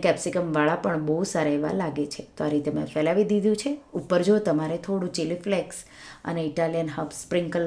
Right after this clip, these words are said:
કરવા હોય તો આ રીતે છાંટી દેવાના. તો હવે આપણે એને બેક કરીશું. તો તમે ઓવનમાં પણ એને બેક કરી શકો, પણ બધા પાસે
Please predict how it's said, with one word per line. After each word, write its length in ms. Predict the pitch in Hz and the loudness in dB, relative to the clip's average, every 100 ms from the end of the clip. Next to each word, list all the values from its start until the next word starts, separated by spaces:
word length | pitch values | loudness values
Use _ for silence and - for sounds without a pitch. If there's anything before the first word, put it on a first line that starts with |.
| 165 | 0
કરવા 280 | 165 180 190 - | 0 0 -2 -6
હોય 180 | 196 - - | -10 -8 -6
તો 120 | 170 | -4
આ 100 | 160 | 0
રીતે 200 | 147 196 269 - | 0 0 -2 -2
છાંટી 300 | 196 - 151 143 | -2 -2 -2 0
દેવાના. 340 | 139 143 147 147 - - - | 0 0 -2 -4 -12 -10 0
તો 120 | 190 | 2
હવે 160 | 208 220 | 4 2
આપણે 220 | - 165 156 | 2 2 2
એને 240 | 196 247 | 2 4
બેક 200 | 196 151 - | 2 0 -4
કરીશું. 420 | 143 143 139 147 151 - - | -4 -2 -4 -6 -6 -14 -4
તો 140 | 269 269 | 2 4
તમે 200 | 233 233 - 180 | 4 2 2 2
ઓવનમાં 440 | 190 226 233 220 | 4 4 4 2
પણ 220 | 220 202 196 | 2 0 0
એને 200 | 196 185 | 0 -2
બેક 140 | 185 - | -4 -2
કરી 220 | 180 190 196 | -2 0 0
શકો, 260 | 190 - 202 233 - - _ - | -2 0 0 -2 -8 -20 _ -2
પણ 300 | 175 170 170 | 0 2 2
બધા 300 | 147 185 202 | 2 2 2
પાસે 200 | 185 185 | 2 2